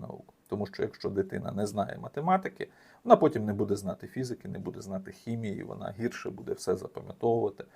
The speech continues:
Структурування інформації, логіка, логічне мислення, аналіз, синтез і так далі.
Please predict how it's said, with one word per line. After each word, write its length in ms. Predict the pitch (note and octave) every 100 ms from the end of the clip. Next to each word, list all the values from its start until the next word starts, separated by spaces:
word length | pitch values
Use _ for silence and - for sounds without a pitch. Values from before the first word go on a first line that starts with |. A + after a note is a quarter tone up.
| - - -
Структурування 840 | - F#3 F#3+ D3+ A#2 G#2+ A2+ A2+ G2
інформації, 880 | A2 G2+ - G2 G2 G2 - -
логіка, 720 | G2+ G#2+ A#2 G2+ G2+ - G#2 G2 - - -
логічне 520 | - A2 C3+ - G#2
мислення, 600 | G#2 A#2+ - G#2+ G2+ -
аналіз, 520 | G#2+ G#2+ B2 G2+ - -
синтез 400 | C3+ B2 A#2+ -
і 40 |
так 220 | - -
далі. 280 | C#3 D3